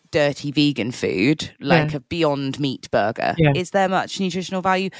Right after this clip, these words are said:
Speaker 1: Probably not massively.
Speaker 2: Yeah.
Speaker 1: Um, I'm f-, if there's anybody out there who would like to correct me, I w-, that would be music to my ears. But I'm imagining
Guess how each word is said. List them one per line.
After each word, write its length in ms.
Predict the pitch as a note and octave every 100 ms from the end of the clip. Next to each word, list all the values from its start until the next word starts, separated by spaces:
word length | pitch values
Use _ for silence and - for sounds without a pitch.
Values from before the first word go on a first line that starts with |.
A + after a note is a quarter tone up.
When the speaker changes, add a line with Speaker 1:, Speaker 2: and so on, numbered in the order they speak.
| - - - -
Speaker 1:
Probably 580 | - F#3 G3 F3+ F#3+
not 500 | F3+ D3+ B2 - -
massively. 640 | B2+ B2 - A#2+ G#2+ G#2+ G2+
Speaker 2:
Yeah. 160 | D#3 D3+
Speaker 1:
Um, 120 | D3+ -
I'm 140 | C3
f-, 200 | B2+ - -
if 160 | -
there's 200 | C3+ B2
anybody 300 | B2 A#2 B2
out 100 | B2
there 100 | A#2
who 320 | B2+ C3 B2 -
would 240 | C3 B2+
like 220 | B2 D#3+ -
to 80 |
correct 280 | - A2+ A#2
me, 200 | B2+ B2
I 120 | G2
w-, 280 | A#2+ A#2+ -
that 100 | B2
would 100 | G#2+
be 120 | B2 B2+
music 380 | B2+ B2 A2+ -
to 80 | A#2+
my 120 | A#2
ears. 300 | B2+ E2+ -
But 140 | -
I'm 140 | B2 C3
imagining 800 | D3 E3 D#3 C#3 B2+ A#2+ A#2+